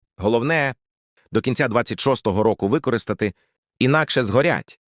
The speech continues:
І от Укрзалізниця каже, що найбільше місць за програмою буде саме в низький сезон. Січень-лютий, жовтень-листопад. Коли менше туристів, менше попиту,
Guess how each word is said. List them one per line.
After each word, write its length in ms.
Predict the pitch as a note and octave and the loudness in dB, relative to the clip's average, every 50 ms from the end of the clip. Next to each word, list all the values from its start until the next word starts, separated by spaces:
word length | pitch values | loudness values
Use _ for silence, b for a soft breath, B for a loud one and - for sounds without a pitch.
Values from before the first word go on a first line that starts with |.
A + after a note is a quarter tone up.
| _ - | _ 0
І 100 | - C3 | 2 4
от 180 | C#3+ D3+ C#3+ - | 6 6 6 4
Укрзалізниця 760 | E3 D3+ - D3 B2+ B2+ C3+ C3+ C3 A#2 C3+ D3+ D3+ - C3 | 2 2 2 2 2 2 2 2 2 0 0 0 0 -2 -4
каже, 340 | - - C#2+ C2 A#1+ A#1 - _ _ _ _ _ _ _ | -2 -2 -4 -6 -6 -10 -16 _ _ _ _ _ _ _
що 220 | - - - C3+ A#2+ | -4 0 2 4 4
найбільше 640 | A#2 A#2 A#2 G2 B2 F#3 F3+ C#3+ - - G#2 F2+ - _ _ _ _ _ _ _ - - | 4 4 2 2 0 -2 -2 -2 -2 -2 -2 -2 -4 _ _ _ _ _ _ _ -2 0
місць 420 | A2+ C#3+ C3+ G#2+ - - - - - | 2 2 2 0 -4 -8 -16 -12 -6
за 140 | F2 G#2 - | -4 -4 -2
програмою 680 | - G2 F#2+ D#2+ G2+ C3+ E3+ G3 E3 F2+ C#2+ A#1 G1+ - _ _ _ _ _ _ - - | 0 0 0 2 2 2 2 2 0 -2 -2 -6 -10 -14 _ _ _ _ _ _ -4 0
буде 260 | C3 E3+ D3+ A#2+ A2+ | 2 2 2 2 0
саме 260 | - B2 G#2 G2+ G2+ | 0 0 0 0 0
в 80 | F2 F2+ | 2 0
низький 300 | G2+ F#2+ - - G2 F2 | 0 -2 -2 -4 -4 -4
сезон. 440 | - - F#2+ E2+ D#2 A1+ A1 - _ _ _ _ _ _ _ _ - | -4 -4 -4 -4 -4 -6 -8 -14 _ _ _ _ _ _ _ _ -8
Січень-лютий, 720 | - - C#3 - - A2 G#2 G2 G#2 F#2+ - A#2 A#2+ A#2+ _ _ - | -4 -2 -2 0 0 0 0 0 0 -2 -2 -6 -8 -10 _ _ -6
жовтень-листопад. 800 | F#2+ G#2+ A2+ F#2+ - G#2 G2 F#2 F2+ - - - D#2 - A1 - _ _ _ _ _ _ _ _ | -2 0 0 0 0 -2 -2 -2 -2 -4 -4 -6 -6 -6 -8 -18 _ _ _ _ _ _ _ _
Коли 180 | - - A2 B2 | -2 0 2 2
менше 320 | C3 D#3 F3 E3+ - D#3 | 2 2 0 0 -2 -4
туристів, 460 | B2+ C#3+ C#3+ D#3 E3+ E3 - C3+ A#2+ B2 | -2 -2 0 0 -2 -2 -4 -4 -2 0
менше 300 | C3 C3+ C3+ - - A2 | 0 0 0 0 -4 -4
попиту, 560 | - - D#3+ F3 - D#3+ D3 - C#3+ C3 | 0 0 0 0 0 -2 -2 -2 -4 -6